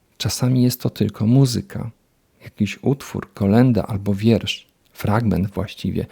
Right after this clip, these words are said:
Zdarzy się także liczba. Pojawiają się znikąd i dotyczą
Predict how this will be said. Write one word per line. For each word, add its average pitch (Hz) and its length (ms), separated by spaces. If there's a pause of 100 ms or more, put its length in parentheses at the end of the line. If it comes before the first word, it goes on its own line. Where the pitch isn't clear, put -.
(520)
Zdarzy 101 380
się - 160
także 92 500 (260)
liczba. 117 580 (580)
Pojawiają 117 680
się - 160
znikąd 165 840
i 180 60
dotyczą 143 760